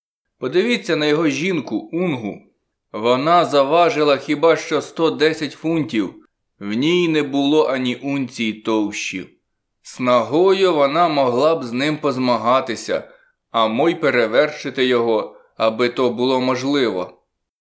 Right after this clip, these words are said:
Нема такого діла на землі, чи в землі, чи під землею, щоб їй було не здолати». «Але вона його любила»,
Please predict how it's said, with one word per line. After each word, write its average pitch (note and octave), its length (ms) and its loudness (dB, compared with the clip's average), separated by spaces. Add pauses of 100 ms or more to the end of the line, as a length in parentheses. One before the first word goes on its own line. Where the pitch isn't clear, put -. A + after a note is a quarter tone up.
Нема F3+ 500 2
такого E3+ 440 2
діла C#3+ 380 0
на B2+ 120 0
землі, B2+ 720 0
чи B2 140 0
в A#2+ 80 0
землі, A#2+ 540 0
чи B2+ 180 -2
під B2 240 -2
землею, A#2 720 2 (320)
щоб B2 380 -2
їй C#3+ 240 0
було A#2+ 380 0
не B2 160 0
здолати». G#2+ 680 -2 (680)
«Але D#3+ 320 0
вона F#3 340 0
його F3+ 240 2
любила», E3+ 840 0